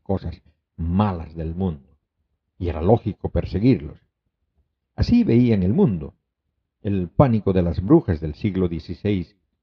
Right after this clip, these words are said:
contribuyó a establecer el aspecto del personaje que para muchos personifica Halloween. Casi siempre mujeres.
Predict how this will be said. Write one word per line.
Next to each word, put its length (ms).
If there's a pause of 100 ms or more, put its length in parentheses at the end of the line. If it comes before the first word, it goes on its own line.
(140)
contribuyó 800
a 40
establecer 600
el 160
aspecto 720
del 180
personaje 880 (800)
que 80
para 220
muchos 400
personifica 920
Halloween. 460 (1120)
Casi 240
siempre 380
mujeres. 560